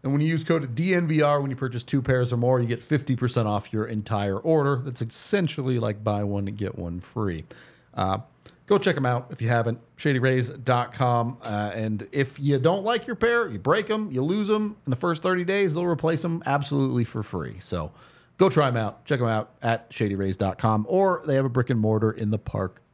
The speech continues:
Meadows Mall. Third period of the D N V R Avalanche podcasts. Let's get into the big three here. Let's start with Tampa's. Uh, yeah, we'll get to Vegas too.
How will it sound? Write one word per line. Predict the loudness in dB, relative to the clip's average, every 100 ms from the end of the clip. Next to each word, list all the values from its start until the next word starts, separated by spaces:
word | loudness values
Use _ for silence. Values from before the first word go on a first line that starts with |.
| -10
Meadows | -8 -6 -8 -10 -14 -10
Mall. | -2 0 2 0 -4 -8 -20 -20 -20 _ _ _ _ _ _ 0
Third | 0 4
period | 4 4 2 0
of | 0
the |
D | 0 2
N | 2 2
V | 2
R | 2 2 0 -2
Avalanche | -2 0 0 0 -2 2
podcasts. | 4 2 2 2 2 0 -4 -6 -8 -12 _
Let's | -4 -4 2
get | 4 4
into | 2 2 2
the | 2
big | 2 2 2 -2
three | -6 -8 -6 0 2 2 2
here. | 0 2 2
Let's | 0 -2
start | 2 2
with | 2 0 2
Tampa's. | 4 4 2 2 2 0 -6 -10 -16 -20 _ _ _ _ _ _ -20 -20 -20 -20 -4
Uh, | 0 0
yeah, | 4 4 4
we'll | 2 2
get | 2
to | 2
Vegas | 2 2 2 -2
too. | -2 0 0